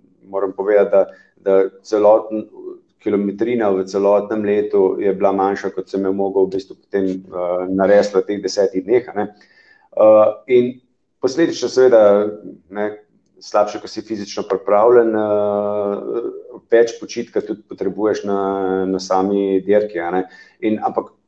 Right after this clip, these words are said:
kljub vsemu smo nekako mi računali na to, da bi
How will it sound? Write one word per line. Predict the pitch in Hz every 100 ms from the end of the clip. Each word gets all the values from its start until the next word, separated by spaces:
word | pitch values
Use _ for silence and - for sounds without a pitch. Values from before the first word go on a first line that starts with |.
| -
kljub | 143 147 185
vsemu | - 139 131
smo | 113 113
nekako | 110 - 123
mi | 113 113
računali | 110 107 110 107
na | 104
to, | 101 107
da | 98
bi | 95 98